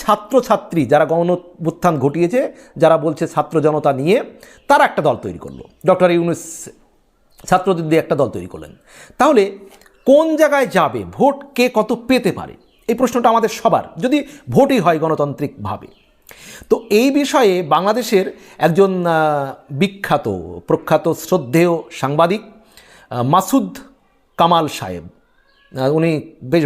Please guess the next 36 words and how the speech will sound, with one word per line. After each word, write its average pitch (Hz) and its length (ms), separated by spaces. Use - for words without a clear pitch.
ভালো 170 180
বিশ্লেষণ 196 420
করেন, 160 220
যদিও 190 200
হাসিনাকে 170 420
ব্যক্তিগতভাবে 151 640
আক্রমণটা 143 500
না 143 160
করলেই 160 280
মনে 139 120
হয় 135 180
ভালো 131 200
হয়, 113 160
আহ, - 720
ব্যক্তিগত 190 460
আক্রমণ 208 340
কাউকেই 151 260
ক-, 190 260
না 156 80
করা 135 240
ভালো। 110 240
উনি 180 120
একটা 165 220
ভিডিওতে 151 300
দেখলাম 147 200
হাসিনা 143 260
ম্যাডামকে 143 340
খুব - 240
ব্যক্তিগত 160 380
আক্রমণ 131 380
করেছেন। 123 220
সেটা - 140
শুনুন, 208 200
হাসিনা 160 380
ম্যাডাম 220 200
বলুন, 202 180